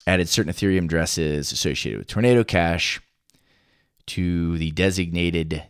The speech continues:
nationals and blocked persons list. We knew that already. Since the announcement, many participants in the crypto's base layer have expressed concerns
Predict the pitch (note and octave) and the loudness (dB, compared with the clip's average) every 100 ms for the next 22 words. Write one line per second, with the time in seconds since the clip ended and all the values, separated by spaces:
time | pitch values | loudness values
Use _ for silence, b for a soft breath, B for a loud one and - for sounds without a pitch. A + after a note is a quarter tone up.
0 | _ _ G2+ F#2 - F#2+ E2+ E2+ E2 E2 | _ _ -4 -2 -2 -2 -2 -2 -6 -2
1 | E2+ D#2 - - C3 - G2 D#2 E2 A2 | -2 -2 -6 2 4 4 0 2 2 2
2 | - - - - - F#2 F2 D2+ C2 C2 | 2 -2 -4 -14 -8 -4 0 0 -2 -6
3 | A#1 G1+ B B B B - - C#3+ - | -8 -12 B B B B 0 6 6 6
4 | C#3 B2+ B2 A#2 G#2 D#2+ F#2+ A#2 - A2+ | 4 6 6 6 0 2 4 2 2 0
5 | G#2 - F2+ F2+ E2+ - G#2 - - F#2 | 0 0 -2 0 -2 0 -2 0 2 4
6 | F2 - B2 D3+ - F#2 E2 E2 F2+ E2 | 2 4 6 8 6 4 4 2 0 -2
7 | - - F2+ - - D#2 - - G#3 A2 | -6 -2 -2 -2 -4 -4 0 2 4 2
8 | F#2+ F#2 | 0 -2